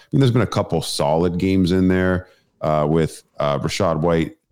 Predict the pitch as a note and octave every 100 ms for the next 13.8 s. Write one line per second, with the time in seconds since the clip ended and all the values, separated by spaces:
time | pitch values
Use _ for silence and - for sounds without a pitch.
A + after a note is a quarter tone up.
0 | _ _ - F#2 E2+ - F2+ E2+ E2 D#2+
1 | D#2+ D#2+ - D#2+ D#2 D2 - D#2+ D#2 D2+
2 | - D2+ D2+ D2+ D2+ D2 C#2 C#2 E2+ -
3 | D#2 C#2+ D#2+ D2+ E2 D#2 D2 E2 G2 F2+
4 | - _ _ G2+ G#2 A2 G2+ F#2 - -
5 | _ F#2+ B2 G2 D#2 F#2 F2+ D#2 - F#2
6 | F#2 F#2+ G2+ F#2+ G2 F#2 G#2+ F#2 D#2 G2
7 | F2+ - F2+ E2+ F#2 - F2+ F2+ F#2+ F#2
8 | F#2 - D2+ C2+ C#2+ F2 E2 D#2 C#2+ -
9 | F2 D#2+ D#2 C#2+ E2 C#2+ _ E2 D2+ D2
10 | F2+ E2+ - - - F2+ D#2 F2 F2+ D#2
11 | D#2+ D2 - E2+ A#2+ C3 _ _ - F#2
12 | G2+ E2+ D#3+ D#3+ D2 F#2+ F2 D#2+ D#2+ D#2
13 | D2+ C#2+ C2+ F#2+ C3+ G2+ E2